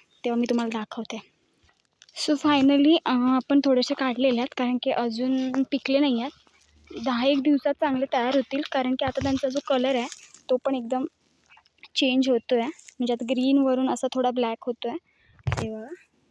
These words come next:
So मी जे काढले आहेत ते तुम्हाला दाखवते, हे बघा, हे अजून हिरवेच आहेत, कसे पाटून पुढे लागले आहेत, त्याच्यामुळे काय काय हिरवे आहेत, हे बघा किती हिरवे आहेत. So जे काढले ते तुम्हाला दाखवते.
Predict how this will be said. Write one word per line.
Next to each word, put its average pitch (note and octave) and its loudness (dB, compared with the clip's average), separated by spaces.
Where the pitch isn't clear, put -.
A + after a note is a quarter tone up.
So C4 -2
मी C4 4
जे C4+ 2
काढले C4 -2
आहेत C#4+ 2
ते C#4+ -2
तुम्हाला B3 -2
दाखवते, A#3+ -10
हे B3 -6
बघा, A3+ -12
हे B3 -10
अजून B3 -2
हिरवेच B3 -4
आहेत, A#3+ -10
कसे C#4 -4
पाटून C#4 0
पुढे C#4 2
लागले B3+ -2
आहेत, B3+ -2
त्याच्यामुळे C4+ -2
काय C4 -4
काय B3+ -6
हिरवे A#3+ -2
आहेत, C4 -8
हे A#3+ -8
बघा A#3 -12
किती - -8
हिरवे A#3 0
आहेत. - -6
So C4+ -4
जे C#4+ -2
काढले C4 0
ते C#4+ -6
तुम्हाला B3 0
दाखवते. A#3+ -12